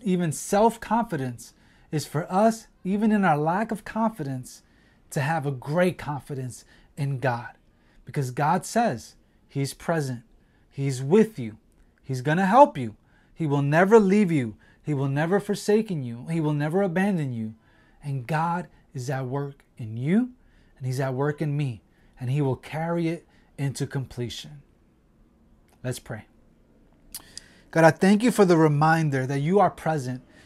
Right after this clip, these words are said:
as so many people right now are experiencing and battling with loneliness,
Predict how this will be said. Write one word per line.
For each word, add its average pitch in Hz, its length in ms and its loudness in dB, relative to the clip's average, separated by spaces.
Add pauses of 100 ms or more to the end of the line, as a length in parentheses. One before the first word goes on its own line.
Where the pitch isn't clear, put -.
(180)
as 160 180 0
so 196 200 4
many 214 180 6
people 196 320 2
right 170 160 2
now 170 220 4
are 165 60 2
experiencing 185 680 0
and 143 100 -2
battling 165 440 2
with 151 140 0
loneliness, 147 800 0